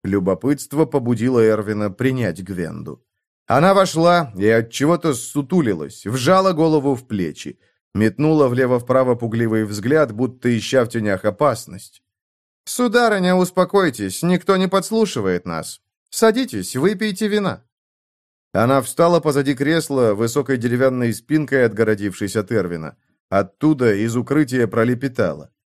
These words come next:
«Милорд, я хочу пре-, предложить вам свои у-, ус-, услуги». Весь воздух вылетел из лёгких со словами. Гвенда умолкла, чтобы отдышаться.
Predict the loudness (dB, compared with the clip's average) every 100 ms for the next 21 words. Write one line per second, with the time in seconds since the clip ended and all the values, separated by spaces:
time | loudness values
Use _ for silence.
0 | _ _ _ _ _ _ _ 0 4 6
1 | 6 6 4 4 4 2 -2 2 2 4
2 | 2 2 2 2 2 4 4 4 2 2
3 | 2 2 2 2 4 4 2 0 -8 -8
4 | -12 -2 0 2 4 4 4 2 -4 _
5 | _ _ _ _ _ _ -6 0 0 2
6 | 2 4 2 -2 0 2 4 4 2 2
7 | 0 -2 0 -2 -2 -4 0 0 0 -4
8 | -10 -16 _ _ -6 -2 0 0 2 2
9 | 2 2 0 0 -4 -6 -6 -4 -2 -2
10 | -6 -6 -6 -6 -10 -18